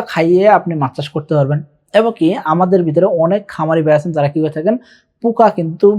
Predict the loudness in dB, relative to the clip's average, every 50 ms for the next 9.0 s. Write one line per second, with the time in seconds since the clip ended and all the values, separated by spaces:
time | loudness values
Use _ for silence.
0 | -2 -6 -6 -2 0 0 0 0 0 -2 -2 0 2 2 2 2 2 2 0 0
1 | 0 -2 -2 0 0 0 0 -2 -4 -2 -2 -2 -2 0 -2 -4 -4 -4 _ -12
2 | -6 -4 -4 -2 -2 -4 -4 -4 -4 -4 -4 -6 -4 -4 -2 -2 -2 -2 -6 -8
3 | -12 -16 -18 -20 _ _ _ _ -4 0 2 2 2 2 0 -2 -2 -2 -6 -8
4 | -12 -14 -14 -10 -6 -4 -2 -2 -2 -2 -2 -4 -2 -2 -2 -2 -2 0 0 0
5 | 0 0 -2 -4 -4 -6 -6 -6 -12 _ _ _ 2 2 2 4 4 2 4 2
6 | 0 0 -2 -4 -4 -4 -6 -6 -8 -8 -4 -2 -2 -2 -4 -6 _ _ _ _
7 | 0 0 2 2 2 2 2 2 0 0 0 0 -2 -4 -4 -4 -2 2 2 2
8 | 2 2 0 -2 -2 -2 -2 -2 -2 0 2 0 0 0 -2 -4 -4 -6 -8 -14